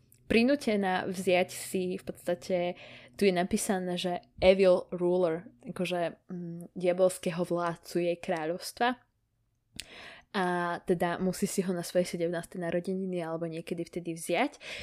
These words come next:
čo teda ona urobí, ale čo teda čitateľ vie od úplného začiatku je, že ona vlastne celý svoj život trénuje na to, aby ho mohla zabiť.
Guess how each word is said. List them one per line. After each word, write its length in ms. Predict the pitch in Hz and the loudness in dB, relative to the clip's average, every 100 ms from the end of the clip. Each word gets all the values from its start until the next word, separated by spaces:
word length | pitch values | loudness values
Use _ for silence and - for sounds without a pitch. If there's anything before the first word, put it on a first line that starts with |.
| - | -12
čo 160 | - 262 | 4 6
teda 320 | 262 247 240 | 8 4 2
ona 380 | - 214 214 202 - | 2 2 4 0 -4
urobí, 640 | 175 175 190 277 320 359 - _ _ | -2 4 4 4 0 0 -4 _ _
ale 840 | 185 190 190 185 185 180 175 196 _ - | -4 0 0 2 4 4 2 -2 _ -4
čo 160 | - | 0
teda 300 | 220 202 202 | 2 4 2
čitateľ 480 | 202 214 240 214 180 | 2 2 4 6 6
vie 180 | 175 196 | 6 2
od 140 | 175 | 2
úplného 320 | 196 214 196 175 | 0 2 2 2
začiatku 600 | 185 - 202 190 - 185 | 2 2 2 2 0 2
je, 140 | 170 190 | 2 2
že 100 | 190 | 0
ona 200 | 180 180 | -2 0
vlastne 400 | 175 185 190 180 | 0 0 -4 -4
celý 300 | - 208 214 | 0 2 2
svoj 260 | - 196 | 0 2
život 300 | 190 185 180 - | 4 2 -2 -6
trénuje 560 | - 175 180 185 180 | -2 0 2 2 4
na 220 | 175 147 | 2 -2
to, 240 | 156 254 269 | -2 0 2
aby 260 | 185 180 | 0 0
ho 140 | 160 175 | -2 -4
mohla 340 | 160 156 156 | -6 -6 -6
zabiť. 640 | 160 160 156 156 - - | -2 0 0 -2 -4 -14